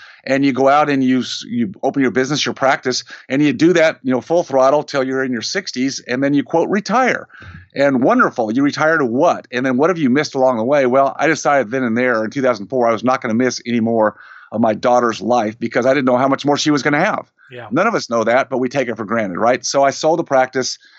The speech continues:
Speaker 1: And I could do it because I, I had the real estate foundation. I had been intentional about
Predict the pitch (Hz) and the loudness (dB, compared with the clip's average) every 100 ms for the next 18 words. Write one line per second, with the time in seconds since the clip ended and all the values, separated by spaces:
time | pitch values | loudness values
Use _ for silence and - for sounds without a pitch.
0 | - _ _ - 147 151 165 147 220 151 | -20 _ _ -6 -2 -2 -2 0 2 2
1 | - 139 160 147 143 - 135 151 143 139 | 0 -4 -2 0 0 0 -2 -2 -2 0
2 | 143 139 123 135 127 143 139 95 85 - | 0 -2 -2 0 0 0 -2 -6 -10 -4
3 | 113 117 107 120 107 135 151 - 139 131 | -2 -2 -2 -2 -2 -2 -2 0 2 2
4 | 120 123 - | 2 0 -2